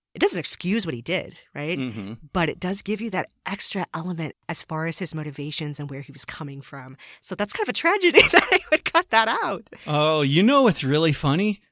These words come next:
Speaker 2: They actually pretty much cut the scientist out entirely. I don't even think we saw him at all. We just see the Team Rocket people who funded his operation, and that's it.
Speaker 1: Oh, so he doesn't even make an appearance in the American version.
Speaker 2: At least not, like, in nearly as long.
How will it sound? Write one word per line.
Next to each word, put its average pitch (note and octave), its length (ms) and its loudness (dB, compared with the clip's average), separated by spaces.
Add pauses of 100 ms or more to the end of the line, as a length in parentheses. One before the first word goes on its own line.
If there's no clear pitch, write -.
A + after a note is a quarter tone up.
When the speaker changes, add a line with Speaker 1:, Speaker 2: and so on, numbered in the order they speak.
Speaker 2:
They D3 160 0
actually F3+ 540 0
pretty E3 360 0
much D3+ 280 -2
cut D3 260 -4
the D3 100 -6
scientist C#3 480 0
out D3 140 4
entirely. A#2 640 0
I B2 140 2
don't E3 260 2
even D#3 220 0
think C#3 260 0
we C#3+ 120 0
saw C3 200 0
him C#3+ 200 4
at B2 60 2
all. B2 300 2
We A#2+ 100 -2
just B2 260 -4
see C#3+ 200 -2
the B2 120 -2
Team C3 320 2
Rocket C3+ 400 0
people B2 340 -4
who A#2+ 380 0
funded C3 360 2
his A#2+ 160 0
operation, C3+ 600 -2
and G2+ 100 -10
that's A2 220 -8
it. D3 160 -2 (320)
Speaker 1:
Oh, F#4+ 380 -2
so C#4 120 -2
he F4+ 100 -2
doesn't E4+ 240 -2
even G#3+ 180 -2
make F#3 140 -2
an D#3 80 -6
appearance F#3 680 -8
in D#3 60 -6
the D3 100 -4
American C3+ 340 -8
version. B2 480 -12 (160)
Speaker 2:
At D#3+ 120 -2
least F3+ 260 0
not, D3 480 0
like, C3+ 260 -2
in C3 400 -2
nearly D3+ 560 2
as A#2+ 160 -4
long. A#2+ 640 -2